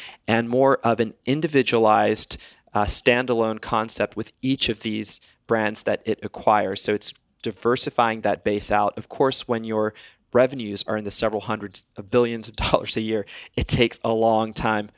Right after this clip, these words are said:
for an effort like this to provide diversification, but we've seen it acquire delivery companies, logistics companies, sort of waging this multi, uh, front battle with Amazon.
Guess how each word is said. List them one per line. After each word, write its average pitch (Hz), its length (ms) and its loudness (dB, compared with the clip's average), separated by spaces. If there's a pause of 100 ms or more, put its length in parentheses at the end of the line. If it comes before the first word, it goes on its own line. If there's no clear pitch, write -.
(100)
for 123 120 0
an 113 60 0
effort 110 220 -2
like 101 220 -4
this 196 160 0
to - 100 -8
provide 104 400 -2
diversification, 104 920 -4 (440)
but 127 160 6
we've 113 140 -2
seen 127 220 -4
it 117 140 -4
acquire 104 520 -2
delivery 127 460 -4
companies, 120 560 -6
logistics - 560 -4
companies, 113 580 -4 (360)
sort - 280 -2
of 143 180 -4
waging 131 360 -2
this 110 280 -2
multi, 120 720 -4 (420)
uh, 107 140 -2
front 117 400 -6
battle 104 380 0
with 104 200 -10 (100)
Amazon. 107 640 -4